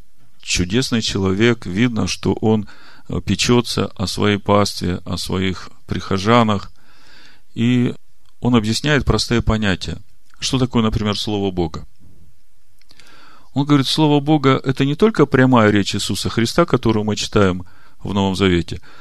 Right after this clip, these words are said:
но это ещё и вот этот мир, который Бог сотворил, он тоже нам говорит.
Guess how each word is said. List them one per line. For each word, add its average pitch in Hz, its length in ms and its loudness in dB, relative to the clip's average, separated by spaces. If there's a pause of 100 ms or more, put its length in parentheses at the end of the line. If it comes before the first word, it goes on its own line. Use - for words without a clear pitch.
(400)
но 160 360 2
это 170 300 4
ещё 151 600 4
и 127 180 0
вот 156 240 0
этот 156 240 0
мир, 127 200 4
который 113 380 -2
Бог 101 160 -2
сотворил, 104 460 0
он 127 100 2
тоже 107 320 2
нам 101 220 -4
говорит. 95 580 0